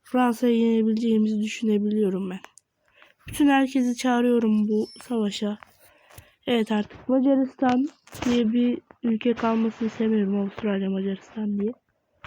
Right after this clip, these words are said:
Viyana'yı falan tekrardan geri alacağız. Arkadaşlar, bekleyin siz. Bu hasta adam,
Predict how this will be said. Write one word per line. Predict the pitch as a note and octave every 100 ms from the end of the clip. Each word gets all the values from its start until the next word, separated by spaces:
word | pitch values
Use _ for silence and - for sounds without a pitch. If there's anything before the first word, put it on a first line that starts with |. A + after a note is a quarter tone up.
| - - - - _ _ - -
Viyana'yı | B3 B3+ C4 B3
falan | B3+ B3
tekrardan | B3 B3+ C4 B3 B3 A#3+
geri | A#3+ A#3+
alacağız. | A#3+ A#3+ A#3 A#3 - _ _ _ _ _ _ - - - _ _
Arkadaşlar, | A3 G#3+ A3+ A3 A3 G3
bekleyin | G3 G3 A3 G3
siz. | - A3+ - - - _ - - - - - _ _ _ _ _ _ _ _ _ _ _ _ - -
Bu | C#4 C#4 A3+
hasta | A#3+ A3+ - C#4
adam, | C4 A#3 A#3